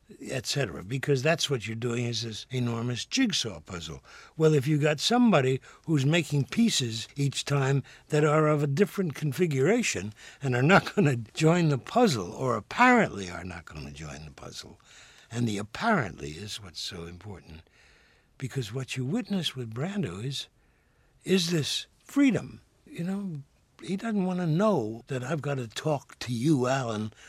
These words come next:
like this eyeball to eyeball. And, and, and an example. I was doing a scene in Missouri Breaks. It was a scene where somebody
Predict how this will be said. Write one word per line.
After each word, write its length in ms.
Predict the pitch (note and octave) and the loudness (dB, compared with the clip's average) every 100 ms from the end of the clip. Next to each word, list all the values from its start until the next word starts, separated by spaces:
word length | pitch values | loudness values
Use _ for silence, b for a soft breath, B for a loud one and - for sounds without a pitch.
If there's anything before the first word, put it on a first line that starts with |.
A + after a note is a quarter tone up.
| B | B
like 280 | A#2+ A2 G2+ | -6 -6 -6
this 240 | A#2+ A2+ - | -8 -6 -6
eyeball 520 | C3 C3+ A2+ A2 G#2 | -6 -6 -6 -8 -8
to 140 | A#2 | -4
eyeball. 480 | E3+ F#3+ C3+ D2 - - b F3 | -2 -2 -4 -12 -18 -20 b -4
And, 200 | G3 - | -4 -2
and, 240 | G#3 G3+ | -2 -2
and 220 | - F3+ | -4 -4
an 180 | E3 E3+ | -2 -2
example. 680 | D3 B2+ A#2+ G2+ F2+ D2+ D2 _ B B | -2 -4 -6 -8 -12 -16 -18 _ B B
I 120 | E3 | 2
was 160 | F#3 D#3+ | 4 4
doing 280 | F3 A#3 G#3 | 4 4 4
a 60 | |
scene 400 | E3+ - C3+ B2+ | 4 2 2 2
in 300 | A#2+ A#2 A2+ | 0 -2 -2
Missouri 380 | A#2 G#2+ D#3+ D#3 | -4 0 2 2
Breaks. 480 | B2 - - - - B B B | -2 -6 -14 -16 -18 B B B
It 40 | |
was 140 | E3+ D#3+ | 2 4
a 40 | |
scene 280 | C#3+ A#3 A3 | 4 4 6
where 120 | D#3 | 6
somebody 600 | A#2+ G#3+ G#3+ F#3+ D#3 C#3+ | 4 4 4 6 4 0